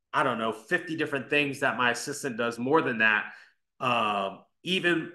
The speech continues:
just as we write them out, there's so many different little subtopics of each one of those things that you have to oversee. So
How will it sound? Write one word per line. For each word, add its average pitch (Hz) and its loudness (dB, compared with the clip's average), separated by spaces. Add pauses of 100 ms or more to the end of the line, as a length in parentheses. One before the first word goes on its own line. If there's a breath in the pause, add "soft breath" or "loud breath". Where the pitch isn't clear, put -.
(200)
just 165 0
as 160 0
we 143 0
write 156 4
them 143 0
out, 165 2
there's 127 -8
so 175 0
many 151 0
different 143 -2
little 131 4
subtopics 131 0
of 117 -4
each 139 -8
one 160 0
of 127 2
those 117 -4
things 110 -8 (360 loud breath)
that 120 2
you 123 -2
have 131 2
to 139 -2
oversee. 127 0
So 120 0